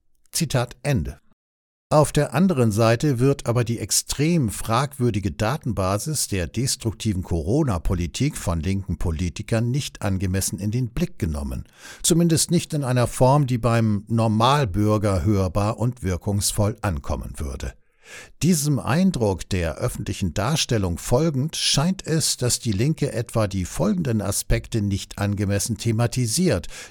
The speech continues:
die die Nachdenkseiten kürzlich aufgelistet haben. Zitat: so werden mit unfassbarer Sturheit seit achtzehn Monaten absolute Zahlen als aussagefähig hingestellt.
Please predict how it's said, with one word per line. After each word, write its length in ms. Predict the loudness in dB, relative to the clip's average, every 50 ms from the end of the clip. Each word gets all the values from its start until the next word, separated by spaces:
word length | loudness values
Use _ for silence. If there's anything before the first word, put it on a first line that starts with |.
| -6
die 120 | -6 -4 -2
die 120 | 0 0
Nachdenkseiten 840 | 2 2 2 0 -2 -2 -2 -2 -2 0 0 0 0 0 0 -4 -6
kürzlich 640 | -2 -2 -2 -2 -2 -2 -4 -2 -4 -4 -4 -4 -2
aufgelistet 760 | -2 -2 -2 -4 -6 -8 -6 -4 -4 -4 -4 -4 -6 -4 -4
haben. 360 | -4 -4 -6 -8 -10 -12 -12 _ _ _ _
Zitat: 540 | -4 -4 -4 -4 -4 -4 -2 -4 -4 -6 -10 _ _ _ _ _ _ _ _ _ _ _ _ -6 0
so 300 | 2 4 4 4 4 4
werden 240 | 2 2 2 2
mit 240 | 2 0 0 0 0
unfassbarer 920 | 2 4 4 4 2 0 0 0 0 0 0 0 -2 0 0 0 0 0 0
Sturheit 840 | 2 2 2 2 2 0 2 2 2 2 2 0 -2 -2 -4 -4 -4
seit 320 | -2 -2 -2 -4 -4 -4
achtzehn 480 | -2 -2 -2 -2 -4 -4 -2 -2 0 0
Monaten 580 | 0 0 2 2 2 0 0 -2 -4 -6 -6
absolute 680 | -4 -2 -4 -2 -2 0 0 0 0 0 0 -2 -2 -4
Zahlen 540 | -2 -2 0 0 0 0 0 0 -2 -2 -2
als 300 | -4 -6 -6 -6 -6 -2
aussagefähig 1000 | 0 0 0 2 0 0 0 0 0 0 -2 -2 -2 0 0 0 0 0 -2 0
hingestellt. 720 | 0 0 2 2 0 -2 -2 -2 -2 -2 -2 -4 -4 -6